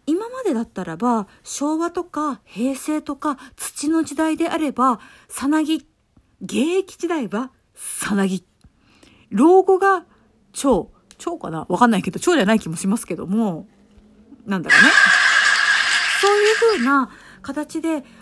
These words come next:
あの、動ける人、なんていうの、生産力が高い人は、我慢してさなぎでおれよっていうような圧力があったわけです。これ単なる圧力ですよ。別にそれが人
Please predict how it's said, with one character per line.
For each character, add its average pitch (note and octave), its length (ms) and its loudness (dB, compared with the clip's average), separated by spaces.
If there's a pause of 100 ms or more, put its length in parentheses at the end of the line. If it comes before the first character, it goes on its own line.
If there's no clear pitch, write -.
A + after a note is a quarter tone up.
(120)
あ A#3+ 140 -4
の、 A#3+ 300 0 (960)
動 D4 180 0 (140)
け - 140 0 (120)
る D#4 80 2
人、 - 460 -8 (600)
な A#3+ 140 0
ん G#3+ 60 -4
て - 80 -10
い - 20 -8
う - 40 -12
の、 - 40 -10
生 G4 180 0
産 B4 240 -4
力 D4 200 -6
が F3 120 -8
高 - 360 -6
い C4+ 80 -2
人 F#3+ 260 -10
は、 G3+ 320 -6 (400)
我 E4+ 120 -2 (180)
慢 D#4+ 60 -2
し - 40 -8
て - 80 -8
さ G3+ 160 -6
な D#4+ 140 0
ぎ E4 100 -2
で F4+ 100 2 (100)
お C#4+ 120 0
れ F#4+ 140 2
よ E3 160 -4
っ - 20 -20 (300)
て D4 100 -4
い C#4+ 160 0
う F4 80 2
よ E4+ 180 0
う D4+ 40 -4
な D4 160 0 (320)
圧 - 340 -4 (100)
力 C4+ 300 0
が E3+ 120 -6
あ - 20 -6
っ - 120 -8
た D#3 120 -14
わ E3+ 120 -18
け - 120 -18
で G3 80 -20
す。 - 140 -20 (100)
こ A4 80 2
れ A4 80 -2
単 - 80 -12 (100)
な A4+ 80 -4
る F3+ 80 -4
圧 E3+ 180 -14
力 C#4+ 200 -2
で - 80 -10
す - 120 -14
よ。 D#3+ 180 -6 (240)
別 - 180 -6
に A#4+ 140 -6
そ A4 100 -6
れ G#4+ 60 -2
が A4 40 -6 (640)
人 F4+ 140 -2